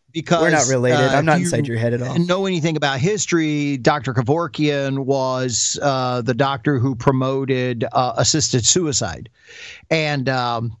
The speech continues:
Speaker 1: uh, and I'm like, "But I,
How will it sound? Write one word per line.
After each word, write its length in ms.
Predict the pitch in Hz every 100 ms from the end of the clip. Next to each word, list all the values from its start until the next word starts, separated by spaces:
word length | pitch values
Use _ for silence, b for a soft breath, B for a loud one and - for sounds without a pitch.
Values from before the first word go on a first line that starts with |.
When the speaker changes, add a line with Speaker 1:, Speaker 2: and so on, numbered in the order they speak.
| _ b _ 117
Speaker 1:
uh, 380 | 117 120 113 -
and 160 | 143 139
I'm 160 | 147
like, 400 | 147 143 139 - -
"But 240 | 113 160
I, 380 | 147 175 233 202